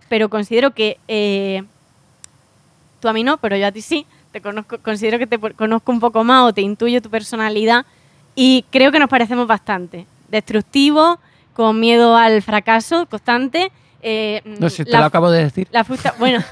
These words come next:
Speaker 2: <laughs> Te
Speaker 1: más
Speaker 2: llevo
Speaker 1: ya, pero
Speaker 2: media
Speaker 1: yo,
Speaker 2: hora diciendo
Speaker 1: yo ya
Speaker 2: eso.
Speaker 1: vengo con el discurso preparado. <laughs> Eh, la, el, el látigo ahí todo el rato, el, mm, el síndrome del impostor un poco.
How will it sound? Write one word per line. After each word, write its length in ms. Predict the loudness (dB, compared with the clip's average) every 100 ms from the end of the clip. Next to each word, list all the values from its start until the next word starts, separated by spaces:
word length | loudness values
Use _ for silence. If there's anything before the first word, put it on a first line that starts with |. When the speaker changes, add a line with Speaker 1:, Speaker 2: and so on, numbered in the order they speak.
| -6
Speaker 2:
<laughs> 160 | -2
Te 280 | 0 2 2 0 2 2
Speaker 1:
más 120 | 4
Speaker 2:
llevo 260 | 4 4 4
Speaker 1:
ya, 160 | 2 4
pero 140 | 4
Speaker 2:
media 140 | 6 4
Speaker 1:
yo, 60 |
Speaker 2:
hora 140 | 4 0
diciendo 420 | 0 -4 0 2
Speaker 1:
yo 60 |
ya 80 | 4
Speaker 2:
eso. 60 | 4
Speaker 1:
vengo 240 | 4 0
con 140 | -4 -4
el 380 | -6 -8 -10 -8
discurso 380 | -4 -4 -4 -10
preparado. 380 | -8 -6 -6 -8
<laughs> 40 | -12 -14 -12 -12 -12 -20 _ 2
Eh, 480 | 4 4 4 2 0
la, 180 | 0 0 2
el, 240 | -2 -2
el 160 | -4 2
látigo 380 | 2 2 2 4
ahí 220 | 4 4
todo 140 | 2
el 80 | 0
rato, 480 | 2 2 2 2 4
el, 420 | 2 -2 -6 -6
mm, 480 | -4 -4 -4 -10 -12 -8
el 160 | -6
síndrome 360 | -2 0 0 2
del 140 | 0
impostor 460 | -2 -4 -2 0 0
un 100 | 2
poco. 420 | 0 2 2